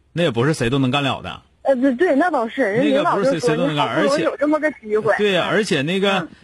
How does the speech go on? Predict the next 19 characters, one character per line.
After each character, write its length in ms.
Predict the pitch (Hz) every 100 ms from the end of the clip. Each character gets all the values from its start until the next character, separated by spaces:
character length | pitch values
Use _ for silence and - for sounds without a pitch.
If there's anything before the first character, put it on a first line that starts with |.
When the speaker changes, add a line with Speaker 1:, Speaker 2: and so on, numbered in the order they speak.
| -
Speaker 1:
就 120 | 214
是 160 | 202 220 _
真 240 | 269 302
也 180 | 294 180
不 180 | - 147
是 120 | 220
谁 180 | - 143
都 100 | 185
能 120 | 170
干 160 | 165 202
好 220 | 147 87
的 80 | 104
那 120 | 127
活 160 | 110 101
儿。 200 | 92 - - - - - _ _ _
Speaker 2:
<laughs> 80 | 214 - - - - - -
Speaker 1:
知 80 |
道 140 | 151 170
吧？ 240 | 151 127